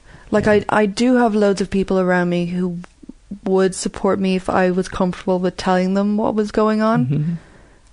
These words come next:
Speaker 1: But I am not, uh, because it's such a taboo still. Um,
Speaker 2: Alcoholism?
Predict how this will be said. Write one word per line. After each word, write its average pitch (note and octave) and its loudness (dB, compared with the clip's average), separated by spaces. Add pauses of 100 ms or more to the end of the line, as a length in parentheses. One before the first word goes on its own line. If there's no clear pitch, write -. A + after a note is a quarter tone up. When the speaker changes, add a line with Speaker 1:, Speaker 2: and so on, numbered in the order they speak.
(360)
Speaker 1:
But F3 0 (140)
I F#3 0
am F3+ 0
not, F3+ -4 (680)
uh, F3+ 0
because F3+ -2
it's E3+ -4
such F3+ -2
a E3 0 (640)
taboo F3 0 (760)
still. F#3 0 (680)
Um, - -2
Speaker 2:
Alcoholism? G2+ 2